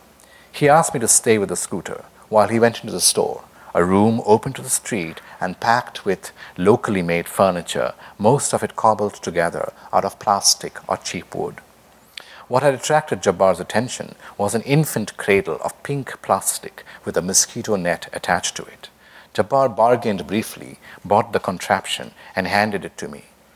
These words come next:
The cradle had looked small in the store, but as I sat on the back seat of Jabbar's scooter, riding up narrow alleyways and under tiny bridges, it began to assume gargantuan proportions and seemed to be becoming larger.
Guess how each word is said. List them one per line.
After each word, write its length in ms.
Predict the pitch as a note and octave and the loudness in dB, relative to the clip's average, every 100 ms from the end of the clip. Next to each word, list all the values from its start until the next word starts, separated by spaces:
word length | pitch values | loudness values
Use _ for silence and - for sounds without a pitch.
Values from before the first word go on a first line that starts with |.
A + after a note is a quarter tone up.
| _ _ - - - | _ _ -20 -20 -6
The 80 | D3 | -6
cradle 300 | - E3 G3 | 2 4 4
had 180 | D3+ A#2+ | 2 2
looked 260 | G2+ A#2+ - | 2 2 2
small 640 | - - G#2+ G#2+ D#2+ G#1+ | 4 4 4 4 4 -2
in 220 | - E2+ | -6 -6
the 80 | E2+ | -4
store, 400 | - - C#2+ - - _ _ - | -2 0 -2 -4 -18 _ _ -2
but 120 | G2+ | 0
as 100 | G#2 | 2
I 120 | A#2+ | 2
sat 340 | - - C#3 D#3 | 0 0 0 2
on 80 | |
the 80 | B2+ | 0
back 340 | - F2+ G#2 - | 2 2 0 -4
seat 280 | - G#2+ | -6 -4
of 100 | E2+ | -4
Jabbar's 420 | - F2 F#2 F#2 - | 0 0 4 2 2
scooter, 540 | - A#2+ - B1 A#1+ - - - | 0 -2 -4 -4 -6 -12 -20 -4
riding 420 | G#2+ A#2 C3 B2 | 2 2 2 2
up 140 | A#2+ G#2 | 0 2
narrow 340 | F#2 F2+ F2+ - | 2 4 2 2
alleyways 580 | F#2 G#2 G2 D2+ D2+ | 2 2 -2 -4 -4
and 180 | C2 F#2 | -4 0
under 300 | F2 G2 G2+ | 0 4 2
tiny 400 | - A2+ G#2+ A2+ | 2 0 0 -2
bridges, 540 | G#2 C3 G2+ B1 - - - - | 0 0 0 -6 -10 -14 -20 -4
it 200 | B2+ A2+ | 0 0
began 360 | C3 B2 C#3+ D3 | 0 2 2 2
to 140 | B2+ - | -2 -4
assume 360 | F2+ F#2+ F#2+ F2 | -2 0 0 2
gargantuan 720 | G2+ F#2+ G#2 A2+ A#2+ A#2 G#2 | 2 2 4 2 2 -6 -6
proportions 720 | - - C#3 D3 - C#2+ - - - | -10 -2 0 0 -6 -10 -14 -16 -6
and 160 | A#2 B2 | -2 0
seemed 260 | D#3 D#3 C#3 | 2 2 4
to 60 | |
be 80 | A#2 | 2
becoming 480 | G2+ G2 A2 A#2 A2 | 2 2 2 4 4
larger. 540 | G#2 C#3+ G#2 - - | 6 4 2 -6 -12